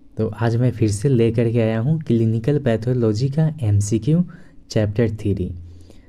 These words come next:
चैप्टर थ्री है पेरिकार्डियल फ्लूइड, जो कि लैब टेक्नीशियन के आने वाले किसी भी एग्जाम के लिए काफ़ी इंपॉर्टेंट है।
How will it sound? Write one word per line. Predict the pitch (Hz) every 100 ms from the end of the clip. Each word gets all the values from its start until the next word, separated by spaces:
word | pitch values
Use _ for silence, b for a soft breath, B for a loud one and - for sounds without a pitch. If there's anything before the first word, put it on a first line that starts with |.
| B -
चैप्टर | - 110 107 127 120 -
थ्री | 120 131 135
है | 170 - -
पेरिकार्डियल | 127 117 123 120 113 104 110 131
फ्लूइड, | 131 95 95 - - b b b b b b -
जो | 113
कि | 113
लैब | 120 107 113 113
टेक्नीशियन | 120 117 107 127 123
के |
आने | 117 104 120
वाले | 117 113
किसी | 110 110 101 123
भी | 120
एग्जाम | 107 107 117
के | 113
लिए | 113 131 156
काफ़ी | 127 110 123
इंपॉर्टेंट | 113 110 101 90 87 92 107
है। | 113